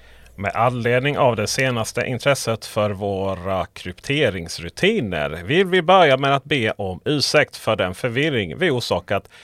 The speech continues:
genom att felaktigt antyda att Zoom-möten kunde använda totalstreckskryptering. Zoom har alltid strävat efter att använda kryptering för att skydda innehåll i så många situationer som möjligt.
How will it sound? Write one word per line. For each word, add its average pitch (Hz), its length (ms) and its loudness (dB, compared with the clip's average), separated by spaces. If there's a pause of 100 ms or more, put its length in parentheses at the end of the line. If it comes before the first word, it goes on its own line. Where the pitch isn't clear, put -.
(300)
genom 85 360 -2
att 90 180 -8
felaktigt 98 640 -4
antyda 131 600 0
att 101 160 -2
Zoom-möten 110 800 -2
kunde 95 260 -4
använda 90 520 -2
totalstreckskryptering. 101 1300 -4 (760)
Zoom 160 400 2
har 127 180 2
alltid 135 240 4
strävat 139 440 4
efter 117 300 0
att 110 240 0
använda 98 480 0
kryptering 143 640 2
för - 140 -2
att 107 120 2
skydda 98 340 -2
innehåll 110 480 0
i 143 60 -2
så 165 160 -2
många 160 280 2
situationer 98 640 -4
som - 180 -6
möjligt. 120 460 2